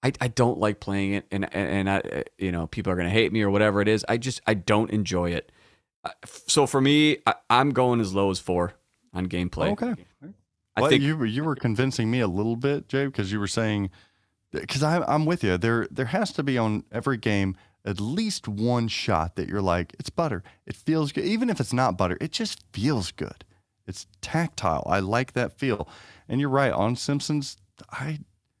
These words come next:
Speaker 2: I don't know if there is, 'cause even the couch shot doesn't necessarily feel good. It, uh, it looks cool,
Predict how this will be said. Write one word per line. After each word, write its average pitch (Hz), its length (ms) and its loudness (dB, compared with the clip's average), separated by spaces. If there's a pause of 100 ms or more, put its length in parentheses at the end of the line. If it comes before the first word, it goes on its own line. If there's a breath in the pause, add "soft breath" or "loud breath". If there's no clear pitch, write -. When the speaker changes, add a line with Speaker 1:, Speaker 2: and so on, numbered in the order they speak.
(580)
Speaker 2:
I 117 100 -4
don't - 260 -2
know 135 160 2
if 120 80 -4
there 117 180 0
is, 156 220 -2
'cause - 160 -6
even 269 200 0
the 120 60 0
couch 147 280 0
shot 110 240 2
doesn't 104 340 -4 (380)
necessarily 85 460 -6 (260)
feel 107 260 -2
good. 254 380 -6 (580)
It, 101 240 -4
uh, 95 240 4
it 85 80 -2
looks 85 440 -6
cool, - 440 -8